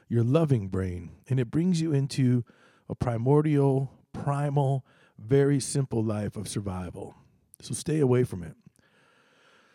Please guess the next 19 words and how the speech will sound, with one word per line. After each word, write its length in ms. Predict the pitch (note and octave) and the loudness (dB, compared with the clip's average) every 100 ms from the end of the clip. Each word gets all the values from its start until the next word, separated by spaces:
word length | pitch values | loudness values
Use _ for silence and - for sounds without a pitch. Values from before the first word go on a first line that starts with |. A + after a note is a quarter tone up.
| _ _ | _ _
Today, 400 | - F#3 F#3+ C#3 - - | 0 2 2 0 -6 -8
<clears throat> 480 | - F#3 D3 A2 - | -4 -4 -4 -8 -10
on 200 | B2+ A2+ | -6 -4
our 100 | G#2+ | -4
show, 580 | - D#3 A#2+ G2 C3 B2+ - - - - | 0 4 6 6 4 2 -6 -18 -18 -2
we're 120 | B2 | 2
gonna 120 | E3+ F#3+ | 4 4
be 100 | E3+ | 2
talking 440 | - C#3+ C#3+ C3 | 4 4 4 2
about 340 | G#2 F#2+ F#2+ | 2 -2 -2
just 220 | G2+ G#2+ G#2 | -2 -4 -2
one 560 | G#2+ A#2 B2+ C3+ B2 - _ _ - | -2 0 -2 -4 -8 -14 _ _ -2
thing. 320 | A#2 E2+ - _ _ _ _ _ _ _ _ | -2 -2 -12 _ _ _ _ _ _ _ _
And 100 | A#2 | -2
I'm 100 | A#2+ | 0
gonna 140 | C#3+ D3 | 2 4
do 160 | D3+ | 6
a 60 | C3+ | 4
show. 520 | - F3 F#3+ F#2 F2+ | 6 4 6 4 0